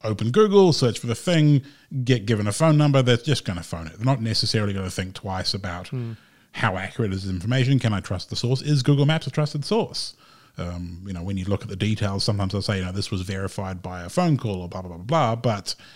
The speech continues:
Speaker 1: you know, that's a hard thing to do at scale consistently, and, you know, Google's got some work to do, clearly.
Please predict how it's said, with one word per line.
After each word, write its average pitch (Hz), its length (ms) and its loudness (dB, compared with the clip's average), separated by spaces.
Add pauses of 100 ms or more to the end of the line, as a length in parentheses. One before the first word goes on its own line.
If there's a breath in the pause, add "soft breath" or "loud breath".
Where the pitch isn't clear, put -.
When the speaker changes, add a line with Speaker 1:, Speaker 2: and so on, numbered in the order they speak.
(140 loud breath)
Speaker 1:
you 127 80 -2
know, 98 180 -8 (200)
that's 120 260 -6
a 90 220 -4 (200 soft breath)
hard 117 500 -2
thing 107 540 -2 (540 soft breath)
to 110 240 0
do 98 480 -2
at 101 240 -8
scale 98 800 -2 (180)
consistently, 98 800 -6
and, 95 260 -12
you 104 60 -10
know, 85 100 -10
Google's 101 300 -4
got 98 140 -8
some 95 120 -6
work 101 180 -4
to - 80 -12
do, 87 120 -8
clearly. 85 260 -8